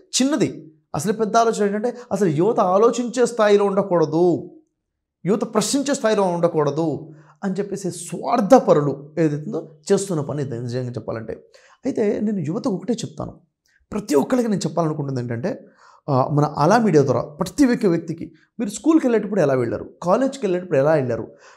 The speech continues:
మీరు ఏదో చదువుకుందామని వెళ్ళారు కదా, ఏదో సాధిద్దామని వెళ్ళారు కదా, ఏదో లైఫ్లో క్లారిటీ ఉంది కదా, ఏదో చేద్దామని ఆలోచనలో వెళ్ళారు కదా,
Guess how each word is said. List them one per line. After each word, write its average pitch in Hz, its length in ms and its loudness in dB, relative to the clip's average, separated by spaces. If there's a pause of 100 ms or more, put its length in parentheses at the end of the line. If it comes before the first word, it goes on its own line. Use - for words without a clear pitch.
(120)
మీరు 262 160 2 (100)
ఏదో 156 140 0
చదువుకుందామని 254 640 2
వెళ్ళారు 220 240 2
కదా, 208 180 -2 (420)
ఏదో 254 220 2
సాధిద్దామని 220 540 2
వెళ్ళారు 202 280 2
కదా, 190 180 0 (380)
ఏదో 233 140 6
లైఫ్లో 233 320 4
క్లారిటీ 214 460 2
ఉంది 208 120 2
కదా, 208 180 0
ఏదో 196 340 2 (120)
చేద్దామని 269 320 4
ఆలోచనలో 226 380 2
వెళ్ళారు 202 260 2
కదా, 202 220 0